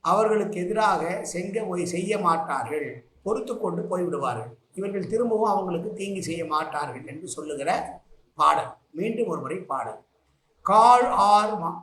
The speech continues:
ஆர மார்ப, கசடு அற கை காவா, கீழையா-, கீழாயோர் செய்த பிழைப்பினை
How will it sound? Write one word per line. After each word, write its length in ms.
ஆர 500
மார்ப, 680
கசடு 600
அற 340
கை 400
காவா, 500
கீழையா-, 560
கீழாயோர் 800
செய்த 400
பிழைப்பினை 960